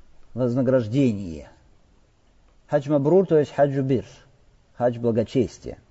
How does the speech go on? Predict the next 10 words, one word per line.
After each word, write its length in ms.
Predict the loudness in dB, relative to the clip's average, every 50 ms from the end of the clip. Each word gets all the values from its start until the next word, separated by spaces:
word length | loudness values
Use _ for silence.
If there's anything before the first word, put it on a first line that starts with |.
| _ _ _ _ _ _ _ _ _ _ _ _ _ -12
Это 160 | -8 -6 -4
такой 240 | -4 -4 -2 -4 -4
хадж, 280 | -2 -2 -4 -4 -4 -4 -10
который 260 | -10 -8 -8 -8 -8
включает 540 | -8 -8 -10 -8 -4 -2 -2 -2 -2 -4 -6
в 40 |
себя 220 | -10 -8 -6 -6 -6
следующие 800 | -6 -8 -8 -6 -6 -6 -6 -8 -8 -10 -10 -8 -6 -4 -4 -4
качества. 680 | -6 -8 -10 -10 -10 -12 -18 -20 -20 -20 -20 -20 -20 -20 _ _ _ _ _ _ _ _ _ -6
Первое. 560 | -4 -4 -4 -4 -4 -6 -6 -6 -8 -10